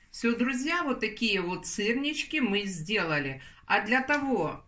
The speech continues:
чтобы корочка в наших сырничков была хрустящая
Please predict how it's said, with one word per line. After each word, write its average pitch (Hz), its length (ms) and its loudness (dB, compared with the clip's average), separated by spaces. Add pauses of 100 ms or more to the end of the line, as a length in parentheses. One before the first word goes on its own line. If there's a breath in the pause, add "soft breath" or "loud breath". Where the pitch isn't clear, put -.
чтобы 190 440 -2
корочка 170 920 4
в 151 60 -4
наших 165 400 0
сырничков 151 840 -2
была 156 400 2
хрустящая - 1200 0